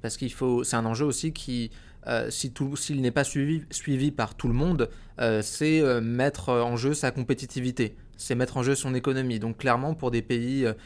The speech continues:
euh, des gros producteurs de, de gaz à effet, à effet de serre comme, euh, la Chine, euh, c'est sûr que, euh, ce, ce, le, le calcul est très, euh, voilà, c'est, c'est très complexe à pouvoir faire, en fait. Euh, même si à côté de ça, bien sûr qu'il y a des, il y a un enjeu pour la Chine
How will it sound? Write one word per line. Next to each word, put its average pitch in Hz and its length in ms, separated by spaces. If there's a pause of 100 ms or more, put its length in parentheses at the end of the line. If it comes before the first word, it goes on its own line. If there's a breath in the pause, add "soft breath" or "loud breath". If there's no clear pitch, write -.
(220 loud breath)
euh, 107 340
des 113 300
gros 156 280
producteurs 135 680
de, 110 240
de 117 100
gaz 120 220
à - 20
effet, 110 180 (240)
à 135 200
effet 117 180
de - 60
serre 123 240
comme, 113 240
euh, 107 100
la 104 140
Chine, 175 340 (420 loud breath)
euh, 113 300
c'est 113 160
sûr 185 380
que, - 80
euh, 139 460
ce, 110 520
ce, 113 160
le, 123 180
le 117 200
calcul 135 340
est 127 60
très, 127 300
euh, 110 120
voilà, 123 260
c'est, 113 300
c'est 123 220
très 127 200
complexe 147 460
à 117 80
pouvoir 117 300
faire, 147 180
en 113 60
fait. 113 200 (460 loud breath)
Euh, 117 320
même 135 220
si - 180
à 123 80
côté 117 200
de - 40
ça, 156 240
bien 110 140
sûr 151 180
qu'il - 120
y 110 40
a - 0
des, 104 240
il 82 180
y 113 100
a 107 60
un 107 120
enjeu 110 200
pour 117 120
la 107 100
Chine 120 260